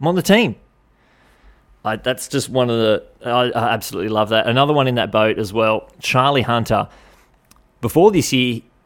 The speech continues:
he wasn't even running eight hundred metres. He rolls out in January in a D M R for Oregon.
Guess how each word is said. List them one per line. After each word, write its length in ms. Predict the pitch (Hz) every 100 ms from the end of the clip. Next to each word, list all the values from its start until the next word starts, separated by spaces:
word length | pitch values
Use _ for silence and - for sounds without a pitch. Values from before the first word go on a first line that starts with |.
| _ 156
he 100 | 139
wasn't 280 | 160 190
even 200 | 196 160
running 320 | 120 120 160 135
eight 180 | 127
hundred 200 | 113 107
metres. 480 | 104 101 - - - _ _ _ _ _ _ _ _ -
He 80 | 104
rolls 340 | 127 156 160
out 160 | 160 143
in 140 | 131
January 500 | 110 120 120 120 120
in 220 | - 113
a 60 | 107
D 260 | 98 135 143
M 100 | 127
R 160 | 123
for 120 | 120
Oregon. 500 | 110 107 107 107 101